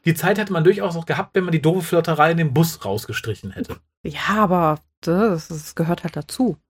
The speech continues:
Speaker 2: Das ist auch in jedem guten Actionfilm so.
Speaker 1: Was fürs Herz, meinst du?
Speaker 2: Ja, ganz genau.
Speaker 1: Schön finde ich,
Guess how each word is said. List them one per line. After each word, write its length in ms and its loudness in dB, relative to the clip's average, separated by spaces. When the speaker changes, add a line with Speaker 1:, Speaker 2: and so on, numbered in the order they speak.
Speaker 2:
Das 160 -4
ist 160 0
auch 100 4
in 80 6
jedem 260 2
guten 200 -8
Actionfilm 520 -2
so. 200 -6
Speaker 1:
Was 160 0
fürs 260 4
Herz, 300 -2
meinst 280 -4
du? 220 -2
Speaker 2:
Ja, 200 6
ganz 220 -6
genau. 200 -2
Speaker 1:
Schön 340 8
finde 320 2
ich, 200 -2